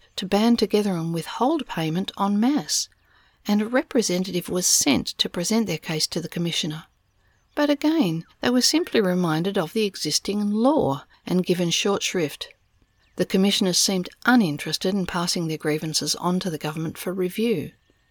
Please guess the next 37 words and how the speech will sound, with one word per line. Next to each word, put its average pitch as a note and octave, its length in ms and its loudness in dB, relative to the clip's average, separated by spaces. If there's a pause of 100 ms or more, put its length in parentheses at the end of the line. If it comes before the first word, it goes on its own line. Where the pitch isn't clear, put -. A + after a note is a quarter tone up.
(120)
and F#3+ 160 6
in F#3+ 100 6
the D#3+ 260 2
end, G#3+ 240 2 (140)
with G#3 160 0
no G3+ 180 0
receptive F3 540 0
signs G#3+ 420 0
from A#3+ 220 4
the A3+ 80 4
commissioner, E3 520 -4 (180)
they D4+ 180 2
all D#4+ 160 4
had A3 200 4
to D#3+ 80 0
yield F3+ 580 0 (120)
and F#3 160 0
find A#3 320 4
a G3+ 60 6
way G3+ 220 2
to F#3+ 100 -6
make F3+ 300 0
the F3 80 -2
payment E3 420 -6 (220)
or G#3+ 180 2
risk A#3+ 440 2
losing F#3 360 0
their E3+ 140 -2
claims. D#3 580 -2 (720)
This C4 260 2
fomo D3+ 580 0
effect, - 460 -8 (120)
the D3+ 80 -4
fear F#3+ 340 0
of C#3+ 120 -6
missing D#3+ 320 0
out, E3+ 300 -6